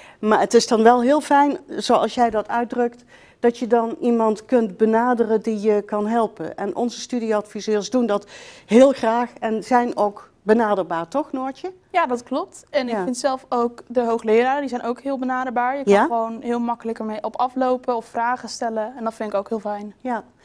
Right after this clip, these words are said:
Speaker 1: En natuurlijk besteden we ook de nodige aandacht aan, eh, ja, de arbeidsmarkt. Want dat willen we natuurlijk heel graag,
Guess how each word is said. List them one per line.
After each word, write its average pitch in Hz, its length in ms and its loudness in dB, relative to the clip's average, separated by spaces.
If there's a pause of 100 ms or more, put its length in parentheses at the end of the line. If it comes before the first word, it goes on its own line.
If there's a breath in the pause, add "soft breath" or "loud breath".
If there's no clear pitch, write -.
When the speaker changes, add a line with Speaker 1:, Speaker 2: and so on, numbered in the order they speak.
(180 loud breath)
Speaker 1:
En 214 140 2
natuurlijk 233 600 2
besteden 196 440 0
we 180 100 -2
ook - 180 -2
de 202 100 -6
nodige 180 460 0
aandacht 180 640 -6
aan, 180 320 -8
eh, 175 340 -4
ja, 202 180 -2
de - 80 -8
arbeidsmarkt. 220 800 -6
Want 190 320 -6
dat 208 200 -2
willen 214 220 0
we 202 60 -2
natuurlijk 202 340 -4
heel 208 160 0
graag, 196 300 -6